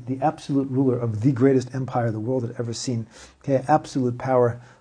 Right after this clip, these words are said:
life and death in his hands. As he walked into him and he said, "Let my people go and serve God in the desert." Okay, is that he stood up to Paro, he stood up to Korach, who rebelled against him. And see, being humble does not mean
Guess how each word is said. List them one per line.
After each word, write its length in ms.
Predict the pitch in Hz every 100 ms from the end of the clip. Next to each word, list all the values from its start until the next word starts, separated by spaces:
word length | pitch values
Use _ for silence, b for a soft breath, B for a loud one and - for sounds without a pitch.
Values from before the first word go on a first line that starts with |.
| B
life 280 | 135 160 147
and 100 | 127
death 240 | 143 -
in 60 | 117
his 140 | 113
hands. 300 | 131 120 117 b b -
As 80 | 117
he 100 | 143
walked 320 | 127 147 147
into 180 | 139 123
him 80 | 123
and 120 | 113
he 80 | 113
said, 320 | - 113 117 b b b - 123
"Let 240 | 127 139
my 160 | 131 123
people 320 | 139 123 117
go 280 | 123 123 117
and 200 | 117 110
serve 420 | - 131 120 110
God 240 | 113 110
in 100 | 107
the 60 | 101
desert." 360 | 110 113 98 -
Okay, 220 | - 120 123 B B B
is 120 | 117
that 160 | 123 -
he 100 | 131
stood 240 | 117 170
up 180 | - 131
to 80 | -
Paro, 440 | 120 143 170 170 170 _ _ _ _ _ _ - - b b
he 160 | - 135
stood 240 | 131 156
up 200 | 139 -
to 60 | 127
Korach, 560 | - 185 170 160 -
who 160 | - 120
rebelled 320 | 110 156 160
against 380 | 120 147 151 -
him. 200 | 165 151 b b -
And 80 | 120
see, 220 | - 151
being 380 | 123 170 214 175
humble 340 | 165 175 156
does 160 | 131 123
not 200 | 143 131
mean 320 | 123 127